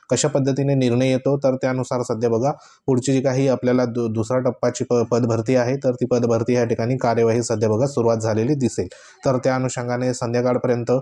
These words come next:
नेमकी काय हिअरिंग होते ते आपल्याला माहितीच पडेल.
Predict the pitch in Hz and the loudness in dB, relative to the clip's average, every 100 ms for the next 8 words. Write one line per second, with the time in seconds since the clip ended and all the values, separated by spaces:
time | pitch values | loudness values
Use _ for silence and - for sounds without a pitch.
0 | 131 - - 127 123 135 131 135 127 123 | -4 -20 -6 -2 0 0 0 0 0 0
1 | 123 117 127 131 117 - 120 123 117 110 | -2 -2 -2 0 -2 0 0 0 -2 -2
2 | 131 - 135 135 | -2 0 0 0